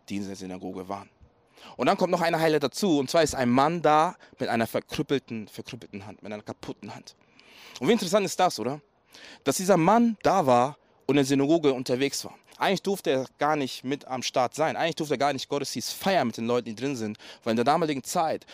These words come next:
solche Makel ein Zeichen dafür war, dass Gott dich verflucht hat. So haben die Menschen damals wirklich gedacht. Sie dachten, „Okay, du bist verflucht, weil du eine verkrüppelte Hand hast.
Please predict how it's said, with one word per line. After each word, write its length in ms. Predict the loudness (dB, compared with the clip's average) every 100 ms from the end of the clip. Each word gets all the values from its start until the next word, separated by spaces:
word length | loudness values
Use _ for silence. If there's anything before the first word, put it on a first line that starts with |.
| -4
solche 320 | 0 2 4
Makel 420 | 4 4 4 0
ein 140 | -4 -4
Zeichen 420 | -2 -4 -4 -2
dafür 380 | 0 -2 -4 -6
war, 160 | -4
dass 180 | -4 -6
Gott 240 | -4 -4 -6
dich 120 | -10
verflucht 440 | -10 -8 -10 -10
hat. 140 | -18 _ -20 -4
So 100 | 0
haben 80 | 2
die 60 |
Menschen 200 | 2 2
damals 260 | 0 -2 -2
wirklich 180 | -4 -2
gedacht. 300 | -2 -2 -4
Sie 80 | 0
dachten, 280 | 0 -2
„Okay, 220 | -2 0 2
du 100 | 2
bist 160 | 2
verflucht, 560 | 2 4 6 6 6 0 -14 -4 6
weil 200 | 6 6
du 80 |
eine 240 | 2 0 -2
verkrüppelte 580 | -4 -8 -6 -4 -4 -6
Hand 200 | -8 -12
hast. 240 | -20